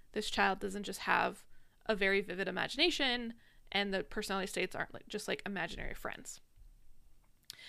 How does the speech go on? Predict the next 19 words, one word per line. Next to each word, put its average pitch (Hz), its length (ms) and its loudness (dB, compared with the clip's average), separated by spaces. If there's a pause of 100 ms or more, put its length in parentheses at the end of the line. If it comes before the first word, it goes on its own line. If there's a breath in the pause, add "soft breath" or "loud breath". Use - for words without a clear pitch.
(240 loud breath)
And 254 100 0
then 302 120 6
you 302 80 6
also 285 240 4
wanna 262 160 4
make 240 180 2
sure 214 300 2
that 190 500 6 (220)
the, 190 500 2 (320)
the 196 240 4
kind 196 220 0
of 190 260 -2
memory 233 540 2
recall 214 500 2
issues 202 400 -2
are 185 140 -2
not 185 340 0
due 196 220 -2
to 185 420 -4